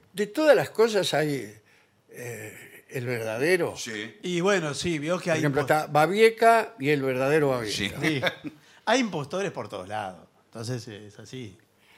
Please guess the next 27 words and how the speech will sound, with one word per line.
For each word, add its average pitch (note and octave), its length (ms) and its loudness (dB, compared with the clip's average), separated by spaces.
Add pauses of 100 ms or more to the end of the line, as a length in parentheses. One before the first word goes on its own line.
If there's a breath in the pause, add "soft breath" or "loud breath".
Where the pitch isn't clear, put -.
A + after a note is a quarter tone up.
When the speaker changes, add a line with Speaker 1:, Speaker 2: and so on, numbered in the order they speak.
(300 soft breath)
Speaker 1:
Bueno, - 300 -10
vamos E3+ 320 2
a A#2 60 -4
ver A#2+ 140 -2
qué - 120 -10
dice G2 260 -8 (100)
aquí. - 140 -20 (840 soft breath)
Dice, - 360 -8 (120)
eh, C#3+ 400 0
"Hay B3 140 4
que A#3 100 2
hacer G#3 240 4
un F#3+ 160 -2
presupuesto E3 1080 0
realista". B2 1040 -2 (340)
Speaker 3:
Sí. - 160 -6
Speaker 2:
Eh, G2 380 -2
Speaker 1:
Realista C3 280 6
Speaker 2:
claro. - 160 4
Speaker 1:
que, B2 420 -2
eh, - 20 -6
Speaker 3:
Para D#3 220 -2
monarcas. C#3 680 -2 (100)
Speaker 1:
Bueno. - 320 -16 (500 soft breath)
Eh, - 480 -2
"Calcula A#3 680 6
gastos F3 880 2